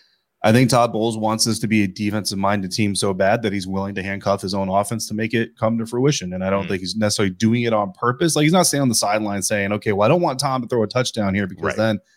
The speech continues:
Speaker 1: everyone will think it's Tom Brady and not Todd Bowles." That's not what I'm saying.
Speaker 2: <laughs>
Speaker 1: I just think he's so ingrained in his defensive-minded strategy that he is inadvertently handcuffing his offense, 'cause typically
Speaker 2: Yeah, he
Speaker 1: defense
Speaker 2: trusts
Speaker 1: coaches
Speaker 2: his
Speaker 1: like to what?
Speaker 2: defense on the field.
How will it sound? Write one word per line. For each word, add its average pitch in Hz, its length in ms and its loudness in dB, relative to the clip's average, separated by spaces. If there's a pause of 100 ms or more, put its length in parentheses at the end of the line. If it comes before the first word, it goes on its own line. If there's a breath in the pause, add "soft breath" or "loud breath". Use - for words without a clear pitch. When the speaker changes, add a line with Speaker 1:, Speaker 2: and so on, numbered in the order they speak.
(160)
Speaker 1:
everyone 110 380 4
will 98 80 -4
think 104 180 -4
it's 92 100 -6
Tom 95 220 -4
Brady 107 320 2
and 95 60 0
not 92 180 -2
Todd 90 240 -4
Bowles." 92 220 -6
That's 226 160 0
not 220 100 4
what 180 80 4
I'm 135 140 2
saying. 175 220 -4 (320)
Speaker 2:
<laughs> - 300 -12
Speaker 1:
I 139 80 2
just 147 160 4
think 151 140 0
he's 135 300 0
so 139 180 2
ingrained 113 640 -2
in 107 100 -2
his 95 280 -2
defensive-minded 101 1300 -2
strategy 120 680 2
that 98 180 -2
he 101 160 -6
is 92 260 -4 (100)
inadvertently 110 840 0
handcuffing 95 600 -4 (400)
his 92 140 2
offense, 90 340 0
'cause - 140 -10
typically 101 300 -2
Speaker 2:
Yeah, 95 40 -4
he 104 100 0
Speaker 1:
defense 98 140 -4
Speaker 2:
trusts 95 200 2
Speaker 1:
coaches - 80 -6
Speaker 2:
his 98 60 -4
Speaker 1:
like 92 100 -2
to - 80 -6
what? 101 60 0
Speaker 2:
defense 92 260 -4
on 76 80 -8
the 62 60 -16
field. - 240 -10